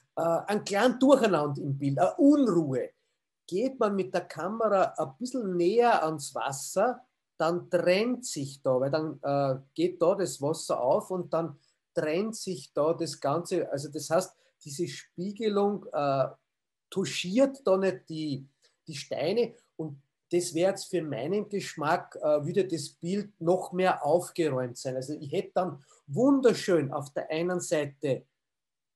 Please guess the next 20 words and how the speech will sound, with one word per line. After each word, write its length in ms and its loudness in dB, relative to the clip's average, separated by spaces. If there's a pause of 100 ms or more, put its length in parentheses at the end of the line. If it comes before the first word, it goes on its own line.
(280)
den 140 -4
Vordergrund, 920 0
die 80 -12
Steine 760 -4
ganz 340 0
alleine, 520 0 (540)
dann 360 2
den 240 -4
See 560 -2
mit 340 -6
der 160 -10
Spiegelung 1040 -4
ganz 340 -2
alleine 440 0
und 240 -4
dann 320 -4
da 420 -2 (340)
diesen 300 -8
wunderschönen 680 -4
Hintergrund. 540 -8